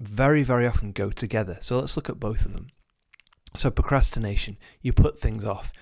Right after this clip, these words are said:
you procrastinate, you think, "I should be doing this, but, mm, yeah, I'm not gonna do that," or, "I really need to be doing this thing and I'm, I'm not gonna do that." And you put it off, you put it off, and you put it off. And when you feel overwhelmed,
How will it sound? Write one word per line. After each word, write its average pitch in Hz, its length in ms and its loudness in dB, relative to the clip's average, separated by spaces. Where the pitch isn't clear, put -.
you 120 120 -4
procrastinate, 110 720 0
you - 80 -2
think, - 220 0
"I - 80 2
should - 280 4
be 131 100 -2
doing 123 260 0
this, 113 320 -4
but, 110 320 -8
mm, 123 320 -6
yeah, 110 260 -12
I'm 117 180 -12
not 110 140 -6
gonna 104 180 -10
do 101 200 -8
that," 98 240 -10
or, 107 300 -6
"I 127 60 -4
really 120 260 0
need 117 200 -2
to - 80 -10
be 120 60 -4
doing 107 220 -2
this 104 220 0
thing 104 340 -10
and 98 140 -10
I'm, 104 240 -14
I'm 110 160 -12
not 95 140 -12
gonna 95 180 -12
do 104 180 -6
that." 92 220 -6
And 117 140 -2
you 120 60 0
put - 140 6
it - 80 -2
off, - 320 2
you - 60 -10
put 104 180 2
it 98 140 -8
off, 98 280 -2
and 110 60 -10
you 110 60 -14
put - 140 2
it - 100 -10
off. - 380 0
And 135 180 2
when 160 140 2
you 175 40 2
feel 156 280 6
overwhelmed, 104 880 0